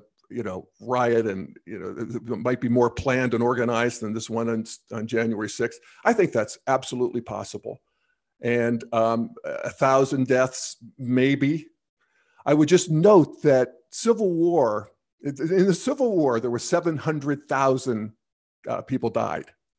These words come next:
And that was in a population one-tenth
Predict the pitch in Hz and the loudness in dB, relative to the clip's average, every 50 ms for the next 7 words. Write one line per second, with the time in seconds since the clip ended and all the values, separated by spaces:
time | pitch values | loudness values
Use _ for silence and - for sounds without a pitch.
0 | _ _ _ _ _ _ _ - - 123 127 139 143 151 160 - 160 156 139 139 | _ _ _ _ _ _ _ -6 -2 0 2 4 4 4 4 4 2 2 4 2
1 | 135 127 - - - 131 131 127 - 123 120 123 113 117 113 - - 113 113 107 | 2 2 -2 0 0 0 0 0 0 -2 0 2 2 0 0 0 -4 -4 -4 -2
2 | 117 127 123 123 123 - - - 156 147 127 117 - - - | -2 0 0 0 -2 -4 -8 -4 -2 -2 -2 -4 -6 -12 -20